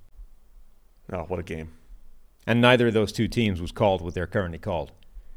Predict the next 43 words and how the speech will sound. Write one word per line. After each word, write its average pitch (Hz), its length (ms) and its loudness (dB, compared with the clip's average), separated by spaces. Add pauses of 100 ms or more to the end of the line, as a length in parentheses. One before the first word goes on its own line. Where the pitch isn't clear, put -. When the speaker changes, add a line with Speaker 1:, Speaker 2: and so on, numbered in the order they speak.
Speaker 2:
The 98 100 -4
Bears, 117 420 4
I 98 60 -4
think, 101 240 -2
were 95 80 -2
the 87 200 -2
Decatur 92 460 -4
Staleys, 90 540 -4
and 95 100 -10
I 90 60 -8
forget 98 440 -6
where 104 160 -4
the 87 100 -6
Cardinals 85 500 -4
were 82 80 -8
from, 69 340 -10 (140)
but 87 100 -4
it 85 80 -6
was 78 140 -10
somewhere 82 340 -4
else, - 360 -6 (340)
not 87 200 -4
Chicago. 82 560 -6
Like, 87 140 -8
they 95 80 -6
Speaker 1:
Saint 92 160 -4
Speaker 2:
became 101 140 2
Speaker 1:
Louis? 85 180 -4 (480)
Speaker 2:
No, 139 140 6
no, 139 80 4
no. 107 240 0
Like, 104 180 0
it 127 100 0
was 110 280 0
a, 101 340 2 (480)
one 123 160 4
of 123 80 6
those 107 300 6
ridiculously 101 640 2
specific 98 520 -2
regional 95 600 -2
Midwest 90 640 -2
deals 98 400 -4